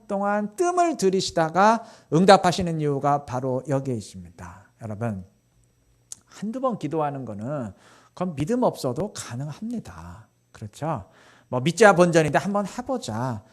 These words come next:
이러한 심심풀이 심리로도 가능하고 타성에 젖은 종교 행위로도 얼마든지 가능합니다.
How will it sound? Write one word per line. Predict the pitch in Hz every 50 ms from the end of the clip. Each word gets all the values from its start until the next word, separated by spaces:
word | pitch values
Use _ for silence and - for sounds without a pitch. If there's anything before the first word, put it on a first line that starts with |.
| _ _ -
이러한 | 135 131 147 143 147 151
심심풀이 | 143 - - 226 220 180 185 208 165 - - 175 170 175
심리로도 | 165 - 214 202 185 175 151 143 131 147 -
가능하고 | - - 120 123 127 135 131 113 - 185 160 - 135 165 156 113 95 - - - - - _
타성에 | - - 202 208 220 214 220 220 214 214 214 202
젖은 | 208 156 175 165 170 175 143 113 98 - - _ _ _
종교 | - - 160 160 170 170 156 170 160 151
행위로도 | - - 208 202 180 156 135 117 110 104 143 147 151 - -
얼마든지 | 131 135 143 143 139 131 120 127 123 120 123 120
가능합니다. | - - - 120 117 110 101 92 95 98 92 87 87 - 98 92 92 90